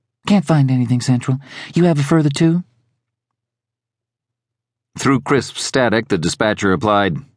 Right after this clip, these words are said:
"Nothing more on location, fifty-eight eighty-five, but one thing. The R P said he hoped the Vic was dead, Kay."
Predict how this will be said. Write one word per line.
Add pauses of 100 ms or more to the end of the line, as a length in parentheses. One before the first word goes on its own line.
(140)
"Nothing
more
on
location,
fifty-eight
eighty-five,
but
one
thing.
The
R
P
said
he
hoped
the
Vic
was
dead,
Kay."